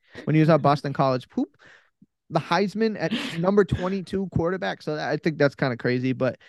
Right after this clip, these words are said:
Speaker 1: also Sky Moore, twenty-four, as a wide receiver. I don't like that either,
Speaker 2: Throws
Speaker 1: but
Speaker 2: me off every time.
Speaker 1: Yep.
Speaker 2: Yep.
Speaker 1: Uh, it's a little weird, a little different. But hey, listen, Stephon Gilmore being twenty-one at cornerback, that's some big shoes to step into. So I, I'm a fan of that. I think that's pretty cool.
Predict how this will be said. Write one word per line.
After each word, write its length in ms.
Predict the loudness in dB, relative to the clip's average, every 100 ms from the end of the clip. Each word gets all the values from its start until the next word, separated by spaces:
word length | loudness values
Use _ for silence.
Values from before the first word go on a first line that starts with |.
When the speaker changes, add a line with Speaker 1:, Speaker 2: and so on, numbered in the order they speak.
| -12 0
Speaker 1:
also 280 | 2 2
Sky 300 | -2 0 0
Moore, 260 | 2 0 0
twenty-four, 540 | -4 -6 -6 -2 0
as 80 | 0
a 40 | 0
wide 200 | -2 -4
receiver. 360 | -6 -6 -2
I 120 | -2 -2
don't 200 | -4 -6
like 160 | -6
that 160 | -6 -6
either, 300 | -6 -4 2
Speaker 2:
Throws 200 | 6 6
Speaker 1:
but 60 | 6
Speaker 2:
me 40 |
off 160 | 6 6
every 240 | 4 4
time. 400 | 2 0 0 -6 _ _
Speaker 1:
Yep. 180 | -2 2
Speaker 2:
Yep. 220 | 4 4
Speaker 1:
Uh, 120 | 2 -2
it's 200 | -4 2
a 40 |
little 200 | 4 6
weird, 280 | 6 4 4
a 40 |
little 120 | 2
different. 420 | 2 0 0 -2 -2
But 160 | 0
hey, 260 | 2 0 -4 _
listen, 380 | -2 -2 -2 -8 -12 _ _ _ _ -10
Stephon 400 | 0 2 2 2
Gilmore 320 | 2 4 2
being 200 | 2 -4
twenty-one 680 | -6 -8 -8 -6 -4 -4 -4 -10 _ _ _ -6
at 180 | -6
cornerback, 520 | -2 0 2 2 2 0 0
that's 200 | 0 2
some 180 | -2
big 200 | 0 -4
shoes 280 | -2 0 0
to 80 | -2
step 260 | 0 0 0
into. 420 | -4 -2 0 0
So 360 | -2 -2 -2 -2
I, 240 | -2 0
I'm 140 | 0 0
a 60 |
fan 240 | -2 -2 -2
of 100 | 0
that. 280 | 0 -2 -4 -8
I 140 | -6
think 160 | -6 -4
that's 180 | -6 -4
pretty 160 | -6 -2
cool. 260 | -4 -4